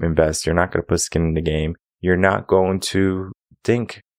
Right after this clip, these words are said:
more than what you are right now. You're just gonna be miserable. So to get out of that state of misery, to get out of that sense of you are the victim, you do have to probably get a coach. You probably have to get a mentor to guide someone along the way.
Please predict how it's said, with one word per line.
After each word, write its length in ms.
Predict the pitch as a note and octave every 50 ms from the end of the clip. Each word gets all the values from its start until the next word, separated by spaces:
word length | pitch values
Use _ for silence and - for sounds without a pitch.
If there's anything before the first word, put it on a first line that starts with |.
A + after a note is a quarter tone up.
| _ -
more 380 | F2+ F2+ F#2 F#2 F#2 F#2+ F#2+ F#2+
than 300 | F2+ F#2+ F#2 F#2 F#2 F#2
what 140 | F#2+ -
you 180 | - F2 F2 F2+
are 180 | F2+ F#2 F2+ E2+
right 220 | E2+ E2+ E2 E2+
now. 280 | - G2 G2 F#2+ E2+ D#2+
You're 160 | E2 F2 E2
just 160 | F2+ - -
gonna 120 | - F#2+
be 120 | F#2 F#2+ F2+
miserable. 600 | E2 D#2+ F#2 F#2 - D#2+ D#2+ - - - - _ _ _ _ _ _ _ _
So 340 | - - - G2+ G2 F#2+ F#2
to 140 | - - -
get 240 | - G#2 G2 - -
out 200 | - E2+ F#2+ G2
of 120 | G#2 F#2+ -
that 160 | G2+ G2 F#2
state 240 | - - - F2 E2+
of 80 | D#2+
misery, 420 | E2 D#2+ D#2+ E2 D#2+ F2 E2+ E2+ E2
to 100 | - -
get 260 | E2+ - F2 - - _
out 200 | - E2 G2 G2+
of 120 | G2+ F#2+ -
that 340 | F#2 F2+ F2+ F2+ F2+ - _ _ _ _ _ _ _
sense 500 | - - - - G2+ F#2+ F#2 F2 - -
of 680 | - - E2+ E2+ E2 E2 E2 E2 E2 E2 - - - - _ _ -
you 320 | F2 F2 F#2 F#2+ F#2 F2+
are 220 | C#2+ F2 F2 E2+ E2
the 140 | E2+ E2
victim, 800 | D#2+ E2 F#2+ G#2+ - - - - - D#2 D2+ - - E2 F2 - _ _ _ _ _ _ _ _ _ _ _
you 180 | - F#2+ G2 F#2+
do 280 | F2 G2 G2+ G#2+ G#2
have 420 | G2+ F#2 - - F2+ F2+ F2+ - -
to 340 | - - E2+ E2+ E2+ E2+ -
probably 300 | - - G2 F#2 F#2 E2+
get 160 | E2 F2 E2+
a 60 | E2+
coach. 520 | - - - - D#2+ D#2+ - - - - _ _ _ _
You 80 | - F2+
probably 300 | - - G2+ F#2+ F2+ F2+
have 160 | F#2 F#2+ - -
to 60 | -
get 140 | G2 G2 F#2
a 40 |
mentor 520 | F#2 F2 E2+ D#2+ D#2 - - E2+ E2+ E2+ E2+
to 80 | E2+
guide 460 | E2 E2 - F2 E2 D#2+ D#2+ E2+ E2 -
someone 720 | - - - - G2 G#2 G#2 G2 F#2 F2+ F2+ F2+ F2+ -
along 440 | - - E2 E2 E2 E2 E2+ E2+ E2
the 80 | D#2+
way. 320 | D#2+ E2 D2+ - - -